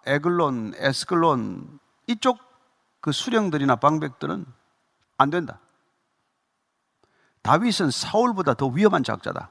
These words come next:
골리앗을 쓰러뜨렸을 때 이스라엘 전역에서 사울은 천천히요 다윗은 만만이라는 노래 우리도 들었지 않냐? 어떻게 사울하고 싸우러 가면서 다윗을 뒤에 달고 가냐? 협공당하면 어떡할 텐데?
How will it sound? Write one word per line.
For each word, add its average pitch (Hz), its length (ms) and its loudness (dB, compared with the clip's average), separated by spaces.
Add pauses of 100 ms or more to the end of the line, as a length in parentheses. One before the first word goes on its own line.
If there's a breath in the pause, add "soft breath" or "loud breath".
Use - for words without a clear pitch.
(1300)
골리앗을 302 400 6
쓰러뜨렸을 277 560 -2
때 214 100 -4
이스라엘 240 380 2
전역에서 214 420 0
사울은 240 460 4
천천히요 220 460 -2
다윗은 190 400 2
만만이라는 160 540 4
노래 185 180 2
우리도 165 260 -2
들었지 214 340 -4
않냐? 55 220 -4 (1080)
어떻게 185 680 6 (1800)
사울하고 294 540 4
싸우러 269 340 0
가면서 190 260 -2
다윗을 208 480 0
뒤에 175 160 -2
달고 180 320 0
가냐? 139 260 0 (680)
협공당하면 269 760 2
어떡할 196 300 -2
텐데? 120 340 -6